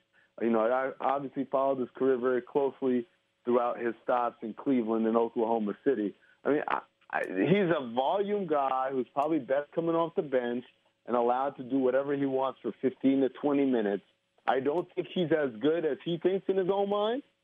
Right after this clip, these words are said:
Um, but, you know, uh, with guys like that, that's why you give them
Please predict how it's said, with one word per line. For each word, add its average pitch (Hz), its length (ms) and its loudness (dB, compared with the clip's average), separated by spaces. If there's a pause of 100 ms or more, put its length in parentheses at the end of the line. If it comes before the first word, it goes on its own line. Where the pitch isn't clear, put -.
(280)
Um, 156 420 -2 (360)
but, 139 360 0
you 175 100 2
know, 170 180 0
uh, - 720 -6 (180)
with 135 240 2
guys 156 300 0
like 160 180 -4
that, 170 180 -2
that's 143 160 -4
why 156 160 2
you 160 120 0
give 156 100 2
them 143 160 0